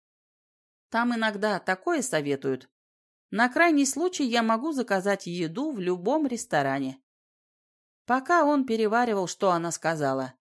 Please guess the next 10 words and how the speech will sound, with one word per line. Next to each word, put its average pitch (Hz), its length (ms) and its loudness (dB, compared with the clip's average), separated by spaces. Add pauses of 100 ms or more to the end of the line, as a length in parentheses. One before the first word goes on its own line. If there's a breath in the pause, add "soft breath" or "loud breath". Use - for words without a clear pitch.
(320)
А 175 80 -2
сказала 208 560 2
она 190 240 0
слишком 220 480 -4
заумно. 156 580 -2 (300)
Кажется, 277 480 -2
даже 233 320 0
сама 226 340 0
не 165 140 -2
понимая, 185 720 -2